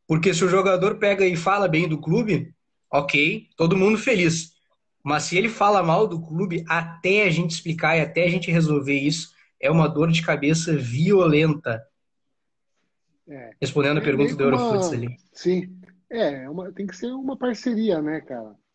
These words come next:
Speaker 2: Tanto o empresário como o assessor tem que, que o interesse é que o joga-, quanto melhor o jogador tiver,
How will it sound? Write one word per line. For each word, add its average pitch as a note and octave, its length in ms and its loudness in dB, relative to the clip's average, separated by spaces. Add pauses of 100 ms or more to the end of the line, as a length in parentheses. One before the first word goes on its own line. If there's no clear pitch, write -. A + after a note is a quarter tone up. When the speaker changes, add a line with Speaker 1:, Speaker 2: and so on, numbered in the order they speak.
(120)
Speaker 2:
Tanto D#3 300 -4
o D#3 60 4
empresário D3 640 -2
como C#3 240 -8
o C3+ 40 -8
assessor C3+ 520 -10
tem E3+ 160 -8
que, F#3+ 160 -6 (1500)
que E3+ 80 -4
o D#3+ 40 2
interesse F3 600 0
é G#3+ 60 2
que G#3 160 -10
o G#3 60 -4
joga-, F#3 320 -4
quanto F3+ 340 -6
melhor E3 520 -6
o D3+ 80 -10
jogador D#3 380 -8
tiver, D3 640 -8